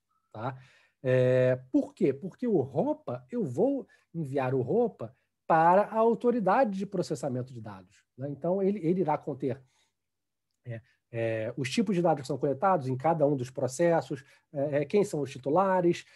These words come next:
é, qual é a finalidade de uso de dados, qual é o período de, qual é a minha política de exclusão e por aí vai. Mas eu não vou contar, não vou passar para a autoridade qual foi exatamente a resposta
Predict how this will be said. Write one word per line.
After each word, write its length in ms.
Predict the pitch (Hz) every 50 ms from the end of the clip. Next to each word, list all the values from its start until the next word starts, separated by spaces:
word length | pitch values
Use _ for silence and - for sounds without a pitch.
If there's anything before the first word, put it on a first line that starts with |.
| _ _ _ _
é, 500 | 143 123 127 127 127 127 127 127 123 123 127
qual 180 | - 151 143 156
é 80 | 180
a 40 | 175
finalidade 600 | 175 - 175 170 156 151 135 131 147 143 135 123
de 100 | 117 131
uso 140 | 127 117 139
de 100 | 147 143
dados, 500 | 135 196 208 208 196 180 160 170 165 - _ _ _ _ _
qual 180 | _ - 139 151
é 100 | 170 180
o 80 | 175 160
período 540 | - - 165 143 143 160 160 151 131 135
de, 320 | 123 113 123 135 139 135 123
qual 120 | - 156
é 20 | 156
a 20 |
minha 120 | 165 160
política 360 | - - 143 143 139 139 - 131
de 60 | 123
exclusão 580 | 131 - - 143 131 127 190 214 214 202 185
e 40 | 165
por 180 | - - 151 147
aí 100 | 139 127
vai. 240 | 110 113 104 98 - _ _ _ _ _ _ -
Mas 220 | 214 240 240 208
eu 80 | 285 311
não 160 | 311 320 302
vou 140 | 233 262 -
contar, 580 | - 214 180 135 127 247 269 285 254 175 - _ _ _ _
não 140 | - 139 156
vou 120 | 175 285 294
passar 300 | 285 247 - - 185 170
para 100 | - 147
a 20 |
autoridade 440 | 131 135 135 120 120 190 233 269 -
qual 180 | - 247 254
foi 220 | 240 - - 254 262
exatamente 460 | 214 185 220 214 - 208 214 214 254
a 40 | 220
resposta 1000 | - 254 262 - - - - 196 220 247 214 - - - - - - - -